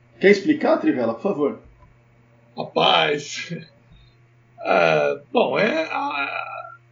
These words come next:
Speaker 2: nem sempre os amigos, os colegas de time se comportam apenas como colegas. Talvez ganhem um grau de intimidade um pouco <laughs> maior.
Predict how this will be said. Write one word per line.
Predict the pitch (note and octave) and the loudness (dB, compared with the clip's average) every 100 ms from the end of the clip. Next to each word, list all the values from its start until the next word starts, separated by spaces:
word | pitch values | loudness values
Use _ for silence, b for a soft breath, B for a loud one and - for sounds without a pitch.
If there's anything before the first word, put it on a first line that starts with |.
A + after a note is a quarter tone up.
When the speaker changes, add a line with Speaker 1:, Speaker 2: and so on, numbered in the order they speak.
| _ | _
Speaker 2:
nem | E4 F4+ - | 2 6 6
sempre | C4+ D#4 D4+ | 6 4 4
os | B3 | 4
amigos, | A#3 G#3 A#3 A3 F3 | 4 4 2 2 -2
os | - | -2
colegas | A3+ F#3 F#3+ F#3+ F3 | 0 2 2 0 -4
de | F3 | -6
time | - F3 G#3+ A#3+ | -8 -4 -4 -4
se | - | -8
comportam | - G#3 E3 F3+ G3 G3+ | -6 -6 -2 0 0 -2
apenas | D#3+ G3+ G#3+ | 0 0 0
como | - G3+ | -4 -4
colegas. | F#3+ F3 D#3+ F3 - | 2 4 4 2 0
Talvez | F3 F#3 E3 | 0 0 4
ganhem | G#3 A3 | 4 6
um | G#3+ | 2
grau | E3+ F#3+ G#3 | 2 2 2
de | G3 | 2
intimidade | D#3+ G#3 G3 D#3 D#3 F#3+ E3 | 0 2 2 4 4 2 0
um | D#3 | -2
pouco | F#3 D#3 F3 | -2 -4 -2
<laughs> | |
maior. | D#3+ F#3 F3 F3 - | 2 4 4 2 0